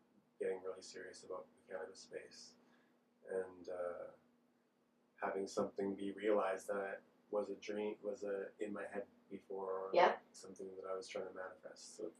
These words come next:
Speaker 1: having that come to reality has been a trip.
Speaker 2: It's like its own special trip without anything, any
Speaker 1: Yeah.
Speaker 2: cannabis needed. It's
Speaker 1: It's
Speaker 2: just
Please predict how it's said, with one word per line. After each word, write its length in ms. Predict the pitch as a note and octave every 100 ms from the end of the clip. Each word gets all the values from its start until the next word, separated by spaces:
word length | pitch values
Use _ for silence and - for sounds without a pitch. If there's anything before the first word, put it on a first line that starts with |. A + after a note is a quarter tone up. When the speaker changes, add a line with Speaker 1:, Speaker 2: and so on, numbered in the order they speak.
| - -
Speaker 1:
having 280 | G2 G2+
that 180 | F#2+ F2 - F#2+
come 160 | G2 F#2+
to 60 | G2+ G2 F#2
reality 380 | F#2+ F#2 F#2 F#2+
has 200 | F#2+ - -
been 120 | F#2+
a 80 | -
trip. 260 | - - - - _ _ _ _ - - -
Speaker 2:
It's 220 | A3 A3
like 160 | A3
its 160 | A#3+ -
own 360 | A#3+ A3+ A3 G#3+
special 560 | - - G#3 - G3
trip 300 | - F#3+ F3 F#3
without 260 | F#3 F#3
anything, 460 | G3 F#3+ F#3+ F#3 -
any 180 | F#3+ F#3+
Speaker 1:
Yeah. 120 | A#3
Speaker 2:
cannabis 320 | G3+ E3+ G3+ G#3
needed. 280 | G3+ G#3+ -
It's 100 | -
Speaker 1:
It's 140 |
Speaker 2:
just 40 | -